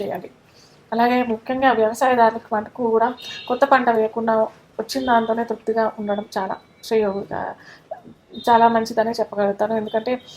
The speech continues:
ఎక్కువగా ఫలితాలు రాకపోయే అవకాశాలు ముఖ్యంగా తులా లగ్నం, తులా రాశి వారికి అయితే ఈ ఏడు స-, ఉంటుంది. ఎందుకంటే మనకి అక్కడ శని కూడా, ఆ, మంచి ఫలితాలు ఇవ్వే అవకాశం లేదు. తులా లగ్నం వారికి కొద్దిగా శని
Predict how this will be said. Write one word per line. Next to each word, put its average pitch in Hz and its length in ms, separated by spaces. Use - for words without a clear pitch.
ఎక్కువగా 269 300
ఫలితాలు 240 440
రాకపోయే 233 600
అవకాశాలు 226 560
ముఖ్యంగా 254 320
తులా 233 260
లగ్నం, 226 300
తులా 220 220
రాశి 208 240
వారికి 208 240
అయితే 285 280
ఈ 247 200
ఏడు 233 140
స-, 220 260
ఉంటుంది. 208 360
ఎందుకంటే 240 300
మనకి 233 220
అక్కడ 233 180
శని 262 260
కూడా, 285 380
ఆ, 240 40
మంచి 233 460
ఫలితాలు 240 340
ఇవ్వే 240 500
అవకాశం 240 420
లేదు. 226 260
తులా - 460
లగ్నం 233 320
వారికి 240 420
కొద్దిగా 240 340
శని 262 400